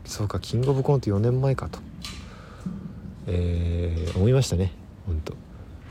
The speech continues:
「え、マジで花子優勝したらしいぞ」みたいな。あれから四年。もう順調に、本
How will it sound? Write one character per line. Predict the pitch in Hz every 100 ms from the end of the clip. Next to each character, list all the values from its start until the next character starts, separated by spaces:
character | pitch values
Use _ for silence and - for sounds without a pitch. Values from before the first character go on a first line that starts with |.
| - - - - - - - - - -
「え、 | 104 110
マ | 110 127
ジ | 135
で | 113
花 | - 139 147
子 | -
優 | 107
勝 | 117 -
し | 117
た | -
ら | 131
し | -
い | 120
ぞ」 | 95
み | 92
た | -
い | - - - - - - - - - - - - -
な。 | 87
あ |
れ | 87
か | 98
ら | 85
四 | 87 92
年。 | 101 85 - - - - - - - - - - -
も | 104 92 92
う | 87
順 | 82 104 135
調 | - - 131 127
に、 | 139 - - - - - - -
本 | - - 95